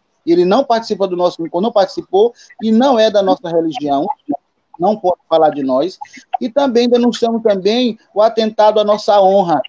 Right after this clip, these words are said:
porque estão sendo chamados de pessoas negativas, diabólicas, demonizantes, que fazemos o mal, tá? Então, atentado à nossa honra, tá? E também os danos morais,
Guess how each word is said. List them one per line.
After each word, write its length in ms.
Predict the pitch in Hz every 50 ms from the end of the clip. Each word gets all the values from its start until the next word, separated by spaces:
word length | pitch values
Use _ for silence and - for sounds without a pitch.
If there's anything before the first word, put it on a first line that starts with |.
| _ _ _ _ _ _ - _ _
porque 240 | _ 180 185 - 214
estão 320 | 208 - - - 208 208 196
sendo 400 | - - 202 175 - 202 190 185
chamados 640 | - - 147 180 175 180 190 208 214 196 175 170
de 140 | 165 185 185 -
pessoas 420 | 196 190 165 - - 202 202 196
negativas, 760 | 196 190 185 190 190 185 185 - - 196 202 170 175 170 156
diabólicas, 680 | 151 180 180 180 165 156 180 185 185 180 - - 160 156
demonizantes, 1300 | 165 175 175 175 180 180 185 180 160 135 143 185 185 180 175 - 156 135 - _ _ _ _ _ _ _
que 80 | _ 185
fazemos 500 | - - 190 185 165 196 202 196 170 165
o 60 | 196
mal, 500 | 190 180 170 160 160 160 160 147 135 123 _ _ _ _ - _ - - _ -
tá? 240 | 151 143 160 175 202 - - - - -
Então, 320 | - 156 - - 202 202 - - -
atentado 440 | - - - - - - 202 202 208
à 40 | 202
nossa 380 | 196 196 196 - - 190 185
honra, 400 | 175 165 165 160 139 139 123 - _ _ _ _ _ _ _ _
tá? 360 | _ 123 143 170 208 240 240 - _ _ _ _ -
E 200 | 240 269 302 311
também 640 | - 302 311 311 269 262 254 240 240 262 277 277 - _ _ _ _
os 220 | 247 294 294 254
danos 360 | 226 214 247 254 262 262 254 220
morais, 600 | 240 247 247 254 240 214 208 202 208 214 202